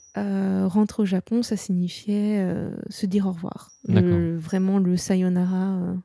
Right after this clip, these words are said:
Speaker 1: très fort.
Speaker 2: C'est curieux de penser que le multiculturel est impossible dans un couple alors que t'apprends autant de langues.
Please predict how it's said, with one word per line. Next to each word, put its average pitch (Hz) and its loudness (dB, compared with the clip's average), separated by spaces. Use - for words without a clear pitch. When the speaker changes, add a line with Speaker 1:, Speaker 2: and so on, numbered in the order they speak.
Speaker 1:
très - 0
fort. - -4
Speaker 2:
C'est - -4
curieux 131 0
de 143 4
penser 117 -2
que 98 0
le 110 -2
multiculturel 110 -2
est 104 -4
impossible 107 -4
dans 101 -4
un 98 -4
couple 147 -4
alors 101 -4
que - -12
t'apprends - -8
autant 98 -6
de 95 -4
langues. 113 -2